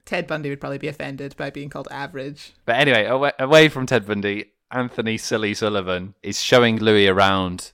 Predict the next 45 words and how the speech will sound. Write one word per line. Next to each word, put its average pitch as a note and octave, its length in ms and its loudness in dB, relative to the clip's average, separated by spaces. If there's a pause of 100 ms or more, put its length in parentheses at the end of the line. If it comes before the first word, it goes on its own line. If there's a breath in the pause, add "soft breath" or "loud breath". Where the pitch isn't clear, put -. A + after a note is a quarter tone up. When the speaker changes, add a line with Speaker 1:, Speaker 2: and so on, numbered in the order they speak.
Speaker 2:
the G2+ 100 -12
kind F2+ 180 -10
of F2 80 -12
studio. F2 680 -10 (180)
And A2+ 80 -4
you're A#2+ 100 -2
right, A#2+ 240 2
this B2 160 -8
guy A2 400 -2 (240)
so G#2 200 0
at B2 180 -2
the A2+ 60 -4
time, G#2+ 360 -2
he G2 200 -6
was F#2 320 -8
working G2 360 -4
for F2 480 -6
the F#2+ 120 -18
Home F#2 220 -6
Shopping F2+ 400 -10
Network, F2 320 -12
but F#2+ 100 -14
he C3 160 -2
ends C#3+ 160 -4
up G2 80 -10
being A2+ 180 -6
a G2 80 -6
really F#2+ 320 -4
big G2+ 220 -6
dog F#2+ 320 -2
in F#2+ 100 -6
the F#2 160 -6
industry. F#2 680 -10
He G2+ 100 -12
continues A2+ 500 2
to F#2+ 380 2
work G2 680 0
selling F#2 340 -4
products, F#2 360 -8
but - 320 -14
sets - 300 -6
up G2 80 -12
his F#2 120 -14
own F2+ 180 -4
company. F#2 720 -8